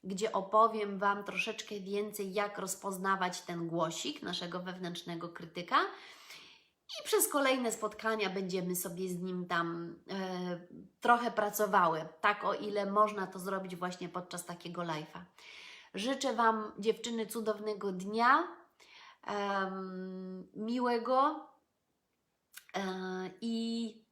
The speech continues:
peace, <laughs> i power, kobiecy power,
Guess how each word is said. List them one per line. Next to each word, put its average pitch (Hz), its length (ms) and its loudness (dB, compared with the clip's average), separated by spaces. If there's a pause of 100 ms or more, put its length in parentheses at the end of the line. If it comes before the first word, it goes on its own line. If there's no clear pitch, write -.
(320)
peace, - 640 0 (160)
<laughs> - 400 -16
i 226 120 2
power, 220 560 12 (800)
kobiecy 220 460 0
power, 202 480 6